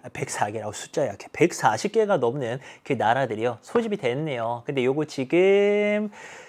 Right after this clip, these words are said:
아, convened by 누가 소집했습니까? 요 사람들이 소집했는데 요거 지금 과거 분사죠. 소집이 된 겁니다. 누구에 의해서요? 이제 United Nations Environmental Program이라고 하는 유엔이피라고 할게요.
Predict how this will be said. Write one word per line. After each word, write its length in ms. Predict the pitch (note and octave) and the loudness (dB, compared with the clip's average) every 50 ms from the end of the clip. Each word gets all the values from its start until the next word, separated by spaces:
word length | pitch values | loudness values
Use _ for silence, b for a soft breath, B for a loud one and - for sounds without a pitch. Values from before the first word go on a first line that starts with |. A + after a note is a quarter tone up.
| B B B B B | B B B B B
아, 360 | C#3+ D3 D#3 D#3 D#3+ D#3+ D#3+ - | 0 2 2 2 2 0 0 0
convened 340 | G3+ G#3 A3 A#3 A3+ G#3 F3+ | 0 0 2 2 2 2 2
by 200 | F3+ F3+ D#3+ C#3+ | 2 2 4 2
누가 260 | C3+ D3+ F3+ G#3 G#3+ | 2 4 4 4 4
소집했습니까? 1000 | G3+ G3+ F#3 E3+ - E3+ - - E3 D3+ C#3 C3 C3 - D3+ D3+ C#3 B2+ A2+ G#2+ | 4 2 -2 -2 -2 -4 -4 -4 -6 -4 -4 -4 -2 0 0 2 2 0 0 0
요 180 | B2 C3+ D3+ D#3 | 2 2 2 2
사람들이 680 | D#3 F#3 F3 E3 E3 D3+ D3 D3 C#3+ C3+ C#3 C3+ C3+ C3 | 2 0 0 2 2 0 0 -2 -2 -2 0 0 0 -2
소집했는데 420 | D#3 D3+ C#3+ C#3 C3+ C#3 D3 B2+ | -2 -4 -2 -2 -2 0 0 0
요거 220 | C3+ D#3 G3 C4 | 2 2 0 0
지금 140 | B3+ B3+ G#3 - | -2 -4 -6 -4
과거 340 | - - A2 A#2 D3+ A3+ | -2 2 2 2 4 4
분사죠. 440 | D4 D#4 C#4 G#3 D#3+ C3+ A2 A2+ B2+ C#3+ C#3 - - - - - | 2 2 2 0 0 0 0 2 0 0 0 -2 -10 -10 -10 -10
소집이 400 | - - - B3+ A#3 A#3+ A3 G#3+ - - | -4 2 2 2 4 2 -2 -4 -4 -4
된 320 | - C#3+ B2 B2+ C3 C3 | -2 -2 -2 -2 -2 -2
겁니다. 560 | C3 D#3 F3 F3+ E3 C3+ G#2 G2+ A#2 G#2+ - B B B B B B B B - | 0 0 0 0 0 -6 -6 -8 -8 -8 -10 B B B B B B B B 4
누구에 220 | E3 F#3+ A3+ G3+ | 6 10 10 10
의해서요? 800 | E3+ D3 D3+ D3 E3 C#3+ C#3 C#3 C#3 C3+ C3 B2 A#2+ A2+ G#2+ G#2+ | 10 8 6 6 4 4 6 6 6 6 6 4 2 2 0 -2
이제 300 | A2+ A2 A#2+ A#2 A2 A2 G#2 | -2 -2 -2 -2 -2 0 -2
United 440 | B2 C#3 D#3 E3 E3 - D#3 C#3 C3 | -2 -2 0 -2 0 0 0 0 2
Nations 680 | A#2 A#2 B2 C3+ D3 D#3 - F3 E3 E3 E3+ E3 D#3+ | 2 2 2 2 2 0 0 -2 -2 -2 -2 -2 -2
Environmental 580 | B2+ B2 B2 B2+ C#3+ C#3+ C#3+ C#3+ C#3 D#3+ D#3 D#3 | -2 -2 -2 -2 -2 -2 -2 -2 -2 -2 -4 -4
Program이라고 560 | - - D#3 C#3 C#3+ D3+ C#3+ C#3 C3 B2+ A#2 | -2 -2 -2 0 0 0 0 0 0 0 0
하는 220 | A#2 C#3 C#3 A2+ G#2+ | 0 -2 -2 0 4
유엔이피라고 680 | B2+ D#3+ F#3 G3 F#3+ E3 E3 E3 - F3+ D#3 C3 B2 | 6 6 6 6 4 2 -2 -2 -2 0 0 2 2
할게요. 460 | C#3 D3 C#3+ - C3 A2+ A#2 C3+ E3+ | 2 -2 0 0 0 0 2 0 0